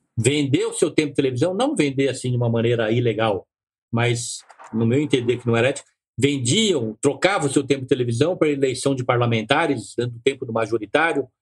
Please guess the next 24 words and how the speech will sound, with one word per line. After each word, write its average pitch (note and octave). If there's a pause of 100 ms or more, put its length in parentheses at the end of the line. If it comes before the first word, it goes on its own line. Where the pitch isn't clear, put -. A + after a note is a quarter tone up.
(300)
para B2
colocar C3
um E3
ou C#3+
dois C3+
parlamentares A#2+
na A2
proporcional, A#2+
e A#2+
com B2+
isso C#3+
fazia B2+
uma A#2+
bancada, D#3
e B2
com -
essa C3
bancada D3 (360)
formava D3+
um C#3
círculo E3+ (300)
não F3
virtuoso, B2+
vicioso, D#3+